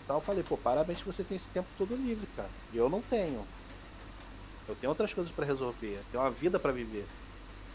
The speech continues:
Se você tem esse tempo pra jogar, você joga, continua.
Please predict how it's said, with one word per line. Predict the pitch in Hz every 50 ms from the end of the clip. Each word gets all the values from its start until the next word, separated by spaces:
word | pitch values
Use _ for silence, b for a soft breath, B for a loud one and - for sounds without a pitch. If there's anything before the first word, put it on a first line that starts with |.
| - - - - - - - -
Se | -
você | 156 - - 135
tem | - 139 135
esse | - -
tempo | 143 127 -
pra | - 147 143
jogar, | 139 151 151 160
você | 185 - - 254
joga, | 220 185 143 147 165 185 165 131
continua. | - 139 139 - 147 160 143 147 170 196 214 202